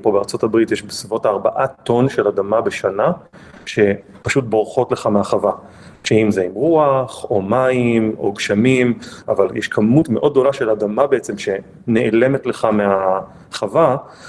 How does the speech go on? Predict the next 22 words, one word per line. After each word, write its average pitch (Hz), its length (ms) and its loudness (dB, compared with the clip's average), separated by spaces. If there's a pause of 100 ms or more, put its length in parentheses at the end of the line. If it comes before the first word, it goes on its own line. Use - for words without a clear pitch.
(380)
ואנחנו 117 420 0
בעבודה 104 460 2
שלנו 123 340 0
מנסים 107 420 2
ליצור 107 640 0
אדמה. 101 340 0 (320)
ממש 120 520 -2
אנחנו 104 240 -2
רואים 107 340 2
שיש 110 300 0
לנו 107 180 2
עלייה 117 420 0
של 95 260 -6
שני 120 260 -2
אינצ'ים 127 500 0 (380)
של 113 120 -2
ח-, - 100 0 (160)
בחמש 110 720 0
שנים 120 240 2
האחרונות, 113 540 0 (180)
שבעצם - 420 0
האדמה 110 420 0